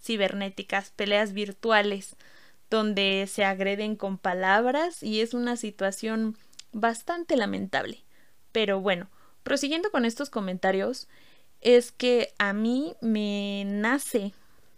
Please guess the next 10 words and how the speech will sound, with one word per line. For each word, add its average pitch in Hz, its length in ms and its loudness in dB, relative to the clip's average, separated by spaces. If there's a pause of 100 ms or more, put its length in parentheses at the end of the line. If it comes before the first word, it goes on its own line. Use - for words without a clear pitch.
(640)
bueno, 214 280 6
me 202 100 0
nacen 214 800 2
las 208 280 4
ganas 220 380 0
de 190 360 2
querer 196 260 0
hablar 247 340 8
del 233 220 2
tema 220 400 0